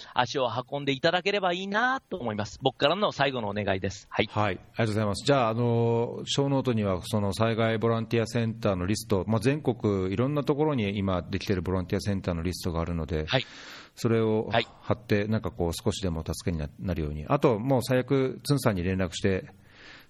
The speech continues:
Speaker 2: 「ツンさん、
Speaker 1: はい。
Speaker 2: 行きたい、行ってもいいですか」っていう
Speaker 1: ああ、
Speaker 2: 風にできるようにね。
Speaker 1: はい、はい。全然、僕らはいつでもウェルカムですね。
Speaker 2: はい。
Speaker 1: 来週は多分、丸森、丸森がすごく大変だって聞くので、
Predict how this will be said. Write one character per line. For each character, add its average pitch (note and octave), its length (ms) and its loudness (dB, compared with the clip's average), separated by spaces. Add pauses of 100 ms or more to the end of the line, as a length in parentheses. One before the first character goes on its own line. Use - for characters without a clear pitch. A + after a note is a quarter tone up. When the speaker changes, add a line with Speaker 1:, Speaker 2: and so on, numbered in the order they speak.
(120)
Speaker 2:
「ツ - 120 -6
ン - 40 0
さ F#2 140 -4
ん、 D#2+ 180 -6
Speaker 1:
は B2 80 4
い。 A2 40 2
Speaker 2:
行 - 20 -6
き - 40 -10
た G2 100 -2
い、 F#2+ 80 -4
行 - 200 -6
っ - 20 -20
て A#2+ 80 2
も G2+ 100 0
い F#2+ 40 0
い - 20 -2
で F2 60 -4
す - 100 -8
か」 F#2 100 -2
っ F2 40 -2
て - 200 -2
い G#2+ 200 2
う G2+ 100 -6 (480)
Speaker 1:
あ D3 200 2
あ、 - 20 -2
Speaker 2:
風 A2+ 100 0
に A2+ 160 0
で G#2+ 100 2
き G#2+ 80 2
る G2 60 0
よ F2+ 80 2
う E2 40 -2
に D2 100 -4
ね。 D#2+ 80 -2
Speaker 1:
は - 40 0
い、 - 40 4
は - 20 4
い。 D3+ 100 0
全 - 0 -
然、 D3 260 -2
僕 F3 220 2
ら E3+ 100 4
は E3+ 100 0
い - 20 -6
つ - 60 -20
で F3+ 80 0
も C#3+ 100 -14
ウ C3 60 0
ェ C#3+ 80 4
ル - 40 -4
カ A#2 120 -8
ム G#2 80 -8
で - 60 -12
す - 100 -20
ね。 F2+ 100 -6
Speaker 2:
は F#2+ 240 2
い。 - 20 4
Speaker 1:
来 A3 200 4
週 A3+ 240 -2
は A3+ 160 0
多 G#3 100 2
分、 E3 280 -8
丸 F#3+ 280 2
森、 G#3 240 -2 (300)
丸 F#3 200 2
森 A3+ 180 0
が F#3+ 80 -12
す - 80 -14
ご E3 100 0
く C#3 40 -12
大 D3+ 220 2
変 D#3+ 140 -2
だ D#3+ 80 4
っ - 40 -4
て - 100 -14
聞 - 100 -20
く D3+ 80 -12
の C3+ 100 -4
で、 D#3 220 2